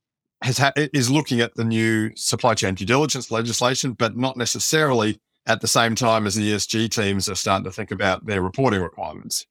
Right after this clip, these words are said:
And those two things have to go together. In terms of what due diligence is, as again, you and I have been working in this area for many, many years,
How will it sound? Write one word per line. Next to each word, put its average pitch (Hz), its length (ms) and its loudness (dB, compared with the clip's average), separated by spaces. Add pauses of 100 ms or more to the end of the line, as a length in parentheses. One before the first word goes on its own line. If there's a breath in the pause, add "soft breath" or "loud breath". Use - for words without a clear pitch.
And 131 160 0
those 147 180 2
two 123 140 2
things 107 200 0
have 110 160 2
to 107 80 -6
go 98 140 -4
together. 92 380 -6 (200)
In 151 160 2
terms 262 260 2
of 117 140 2
what 127 280 0 (420)
due 127 140 0
diligence 113 520 2
is, 160 420 -2 (240)
as 113 160 -2
again, 113 260 0
you 113 140 2
and 104 80 2
I 107 160 2
have 95 260 -4
been 104 200 -2
working 110 320 0
in 101 80 -2
this 101 140 -2
area 104 280 0
for 95 300 -4 (120)
many, 117 320 0
many 90 180 0
years, 95 400 -2